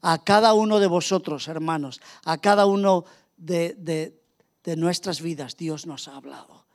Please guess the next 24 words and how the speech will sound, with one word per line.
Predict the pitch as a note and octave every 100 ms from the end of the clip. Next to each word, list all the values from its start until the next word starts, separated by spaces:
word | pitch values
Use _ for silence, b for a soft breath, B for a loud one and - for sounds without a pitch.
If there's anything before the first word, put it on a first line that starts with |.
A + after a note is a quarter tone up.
| _ _ _ _ _ -
Él | E3+ D#3
tiene | G#3 C4 C4+
un | B3+ A3
plan, | A#3 A3 F3+ C#3 b b
Él | F#3+ F#3
tiene | G3+ B3+ C4+
un | B3+
propósito, | - A#3+ F3+ A3+ - G3+ - D#3+
Él | F#3
tiene | F#3+ B3 B3 B3 B B B
buenos | F#3 F#3+ C4+ D4+ B3+ G#3+
planes | - B3 A#3+ A#3 G3
y | G3+
buenos | G3+ G#3+ G3+
propósitos | - G3 D#3 G#3 - F3 E3+ C#3+ - b b b
para | E3 F3
tu | E3+ F#3+
vida, | G3 A#3 A3+
para | G#3 F#3
tu | -
familia, | F3 F3+ G3 A3+ A#3 A3+ G3 b b
para | - F3+ F3
nuestra | F3 - F3
iglesia. | E3+ G3 A#3+ - G#3 E3+